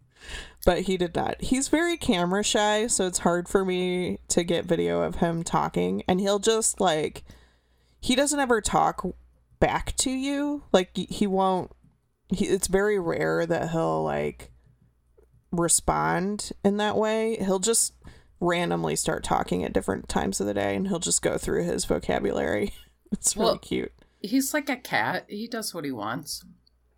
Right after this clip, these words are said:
Speaker 1: Yeah, exactly. I think him and Penny are actually a lot alike, which is funny. They just have their own way of doing things.
Speaker 2: Well, it's because, um, birds are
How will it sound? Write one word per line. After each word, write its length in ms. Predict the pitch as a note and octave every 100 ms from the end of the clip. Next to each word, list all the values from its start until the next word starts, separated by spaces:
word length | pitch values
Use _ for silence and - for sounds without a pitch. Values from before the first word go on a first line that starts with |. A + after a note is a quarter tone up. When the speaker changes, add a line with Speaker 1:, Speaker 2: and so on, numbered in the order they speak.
| _ A3+
Speaker 1:
Yeah, 320 | D4+ E4+ F3
exactly. 600 | G3 A#3+ D#4+ - G3+ E3
I 100 | A3+
think 200 | D4 E4
him 180 | D#4 C4
and 120 | G#3
Penny 320 | - F#3 A3+
are 120 | D#2
actually 420 | B2+ F3+ - - D#2+
a 100 | -
lot 260 | D#2+ E2+ -
alike, 580 | F#2+ - G2+ - - - -
which 180 | - -
is 300 | - - - -
funny. 380 | E3+ D3+ G#3 -
They 100 | F#3+
just 260 | G3 G3+ -
have 180 | G3+ G3
their 180 | G3 F#3+
own 240 | G3 G3
way 160 | F#3+ G3
of 140 | G3
doing 280 | B3 A#3 F#3+
things. 440 | F3+ F3+ F3+ - - - -
Speaker 2:
Well, 300 | G#3+ G#3 -
it's 200 | G3+ -
because, 720 | - A#3 G#3+ F#3+ F3+ E3 - - _ _ _ _ -
um, 640 | F3 D3+ C#3 - - - - _ _ _ _ _ _ - -
birds 340 | F#3 G3+ F#3+
are 140 | D3